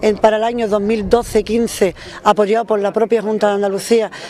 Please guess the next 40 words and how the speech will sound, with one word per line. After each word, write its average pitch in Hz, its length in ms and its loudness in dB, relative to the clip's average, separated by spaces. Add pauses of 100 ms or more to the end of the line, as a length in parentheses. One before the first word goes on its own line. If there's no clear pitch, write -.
(240)
va 254 60 6
a 247 40 -2
ser 254 200 2
algo 220 460 -2
muy 240 260 2
importante 226 600 0
no 202 100 0
solamente 208 440 0
para 196 180 2
el 180 60 -6
caballo, 202 400 0 (300)
sino 220 300 2
como 202 200 0
bien 220 180 0
ha 240 40 0
explicado 214 640 0
Miguel 208 320 0
Bardé, 208 380 -2 (400)
para 220 240 4
lo 202 140 -2
que 208 260 0
va 233 180 0
a 233 40 0
ser 240 360 0
el 220 220 2
futuro 214 640 0 (320)
de, 202 680 0
de 220 240 2
la 214 100 0
medicina 208 640 -2 (360)
en 214 200 4
personas 214 380 0
humanas 208 460 -2 (340)
y 233 140 4
de 220 100 2
verdad 202 220 -2 (120)
si 220 640 0
esto 233 240 2
tiene 226 300 0
éxito, 240 460 0